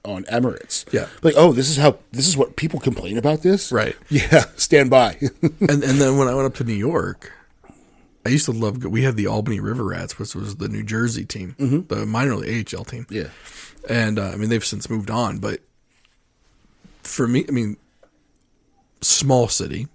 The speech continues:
Speaker 2: so easy to get to. Che-, tickets were cheap.
Speaker 1: Yeah.
Speaker 2: Like, super cheap. So, like, my, my dad and my mom, like, my dad would take me and some friends, and, or I'd go with some friends, whatever it was,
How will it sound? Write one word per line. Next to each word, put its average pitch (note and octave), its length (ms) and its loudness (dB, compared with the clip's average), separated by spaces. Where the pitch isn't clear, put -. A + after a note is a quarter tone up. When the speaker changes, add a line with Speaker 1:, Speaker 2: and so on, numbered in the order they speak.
Speaker 2:
so - 220 0
easy B2 240 2
to B2 80 0
get G#2 240 -4
to. G2 260 -8
Che-, - 260 -2
tickets G#3 300 2
were C#3 80 0
cheap. - 440 -4
Speaker 1:
Yeah. G#2 200 -6
Speaker 2:
Like, - 140 -2
super D4 340 6
cheap. - 400 -6
So, - 160 2
like, C#3+ 160 8
my, C#3+ 140 0
my - 160 -6
dad A#2 260 -4
and B2+ 100 0
my A#2 80 0
mom, G#2 200 -6
like, A2 180 -4
my D3 80 0
dad G2+ 220 -6
would A#2 140 -6
take A2+ 220 0
me A#2+ 140 0
and A#2 180 -2
some - 100 -14
friends, A#2+ 460 -2
and, A2 160 -4
or - 80 2
I'd A#2 160 2
go A#2+ 120 4
with A#2+ 140 6
some B2+ 120 -2
friends, B2+ 240 -2
whatever C3 360 4
it A2+ 40 0
was, B2+ 520 0